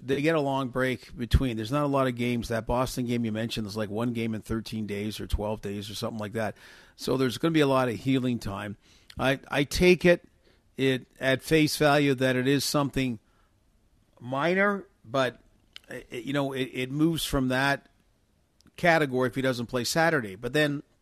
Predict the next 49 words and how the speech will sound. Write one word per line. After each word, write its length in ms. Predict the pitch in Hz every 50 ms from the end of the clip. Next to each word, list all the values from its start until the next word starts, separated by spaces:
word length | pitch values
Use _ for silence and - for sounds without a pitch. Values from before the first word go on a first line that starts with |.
| _ _ _ _ _ _ _ _ - - _ _ _ _ _ _ _ _ _ _ _ _ -
are 100 | - 135
we 140 | 131 135 139
overreacting, 880 | 143 147 156 147 147 139 139 139 131 135 139 143 - - 160 147 135 - - - - - - - - -
reacting 460 | 123 139 151 151 151 - - 135 120
selfishly 640 | - - 160 165 180 170 - 139 - - 123 120
'cause 160 | 117 117 104
we 60 | 127 127
want 200 | 127 131 131 127
him 100 | 127 120
to, 240 | - - - 123
to 540 | - - - - - - - - - - 123
see 200 | - - 156 143
him 100 | 135 127
score 300 | - - - 139 135 123
sixty 360 | - - 143 127 - - 120
goals 440 | 123 123 123 127 131 131 127 123 - - - - - - _ _
and 120 | - 117 123
just 180 | 127 127 -
say, 140 | - 143 131
"Look, 240 | 127 131 123 117 - _ _ _ _ _ _ _ _ _ _ _ _ _ _ _ _ _ _ _ _ _ _ _ _ _ -
if 100 | 110 120
he's 160 | 165 165 127
ready 200 | 160 170 165 160
for 180 | - - 156 131
first 260 | - 160 151 - -
game 140 | 156 147 139
of 80 | 123
the 60 | 123 -
playoffs, 360 | - 135 127 127 127 120 -
then 100 | 123 104
hundred 140 | 113 127 120
percent 320 | - 117 - 131 120 107
healthy, 280 | 110 117 113 - 120 110
game 280 | 104 117 113 120 117
on. 240 | 110 113 110 110 104 - - - - - - _ -
Let's 200 | 135 117 - -
not 160 | 127 113 107
worry 180 | 113 117 117
about 200 | 113 110 113 107
the 120 | 107 107 104
other 180 | 107 107 117
crap." 360 | 107 - 123 110 104 107 - 110
It, 140 | 110 107
it's, 240 | 110 120 120 - - - -
it, 120 | 120 123 123
it 100 | - 120
will 200 | 123 127 123 117
hurt 240 | - 127 143 156 151
him 220 | 147 139 135 131